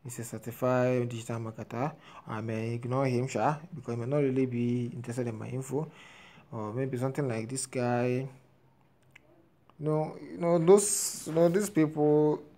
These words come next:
have really seen your content, so they may likely be interested. Let me add this guy, sha.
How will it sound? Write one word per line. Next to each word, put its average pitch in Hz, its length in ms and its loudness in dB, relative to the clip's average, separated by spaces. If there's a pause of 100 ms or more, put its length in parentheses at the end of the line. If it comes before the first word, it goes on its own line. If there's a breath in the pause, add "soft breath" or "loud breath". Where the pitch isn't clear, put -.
(140)
have 120 240 -2
really 139 220 0
seen 131 240 -4
your 101 140 -4 (360)
content, 120 480 -6
so 120 160 0
they 113 160 -4
may 117 120 -4
likely 156 480 0 (300 loud breath)
be 127 80 -6
interested. 127 320 -2
Let 190 120 4
me 160 100 2
add 131 140 4
this 120 120 -2
guy, 110 160 -6
sha. 113 240 -8